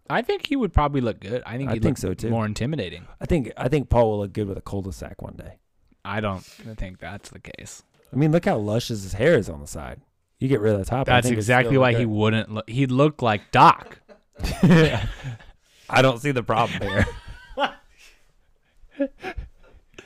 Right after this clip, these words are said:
Speaker 2: Just, a, just look at it.
Speaker 1: Uh, I mean, I, I look at him all the time and know what he looks like.
Speaker 2: Yeah. But have you ever looked at it and thought about that?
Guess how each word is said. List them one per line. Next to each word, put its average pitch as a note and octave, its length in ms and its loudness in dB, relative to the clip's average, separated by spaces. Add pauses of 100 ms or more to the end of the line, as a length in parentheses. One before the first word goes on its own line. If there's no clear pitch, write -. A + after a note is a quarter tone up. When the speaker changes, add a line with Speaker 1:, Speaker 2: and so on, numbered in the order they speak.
(460)
Speaker 2:
Just, G#3+ 180 0
a, D3 180 -6
just D3 200 -2
look D#3 160 2
at E2 120 -4
it. - 80 -18 (360)
Speaker 1:
Uh, C3+ 880 -12
I D3+ 120 -4
mean, D#3 120 6
I, F3+ 380 2
I F#3+ 60 6
look A#3 200 4
at B3 80 8
him G3+ 100 4
all G3 140 10
the F3+ 60 4
time E3 300 4
and C3 80 2
know E3 60 10
what D#3+ 100 10
he C#3 40 4
looks D#3 280 4
like. - 180 -10 (140)
Speaker 2:
Yeah. A#2 220 2 (680)
But A2+ 200 -2
have A#2+ 180 2
you G#2 100 -4
ever G2+ 160 -2
looked A2+ 220 2
at G2 80 2
it - 60 0
and - 100 -10
thought G2+ 200 0
about - 200 -14
that? F#2+ 200 -10